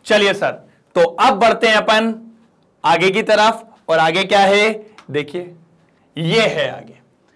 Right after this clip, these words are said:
तो यहां पर आपका चैप्टर, सॉरी चैप्टर नहीं, आज का सेशन होता है समाप्त। कोलिजन थ्योरी पूरे तरीके से खत्म हो गई, बढ़िया तरीके से। मैंने कहा ना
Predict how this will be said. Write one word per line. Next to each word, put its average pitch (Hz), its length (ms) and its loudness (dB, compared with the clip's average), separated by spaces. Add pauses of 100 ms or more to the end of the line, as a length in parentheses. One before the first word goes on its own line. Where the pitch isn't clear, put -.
(140)
तो 160 80 -2
यहां 175 220 -2
पर 254 160 2
आपका 214 260 2
चैप्टर, 202 680 0
सॉरी 151 280 -2
चैप्टर 156 380 -2
नहीं, 226 280 -2 (280)
आज 196 240 0
का 226 120 0
सेशन 196 360 -4
होता 180 220 -2
है 190 100 2
समाप्त। 151 540 -10 (460)
कोलिजन 226 460 0
थ्योरी 214 380 -2
पूरे 226 440 -4
तरीके 180 480 -6
से 196 180 -8
खत्म - 280 -18
हो 120 180 -20
गई, - 160 -20 (760)
बढ़िया 170 380 0
तरीके 123 320 -10
से। - 180 -20 (420)
मैंने 165 180 -4
कहा 185 140 0
ना 214 160 2